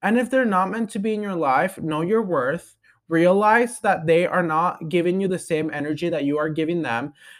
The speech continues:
And just, you know, a little block and delete. Um, or a conversation can be had. Like, "Hey, I,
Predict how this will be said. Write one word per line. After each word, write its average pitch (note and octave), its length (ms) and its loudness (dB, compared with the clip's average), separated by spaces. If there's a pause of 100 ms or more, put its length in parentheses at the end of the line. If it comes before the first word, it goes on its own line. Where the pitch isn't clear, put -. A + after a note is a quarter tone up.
(260)
And A3+ 320 4
just, B3 380 2
you C4 100 2
know, F#3 380 0 (800)
a E3+ 80 2
little F#3 240 2
block D#3+ 300 -2
and E3 100 -4
delete. D#3+ 480 -2 (580)
Um, E3 360 4
or A3+ 420 2 (140)
a F#3+ 80 -2
conversation A#3 800 -4
can D#3+ 200 -8
be B2+ 120 -6
had. G#2 480 -4
Like, D3 240 0
"Hey, C#3 440 0
I, F3 440 4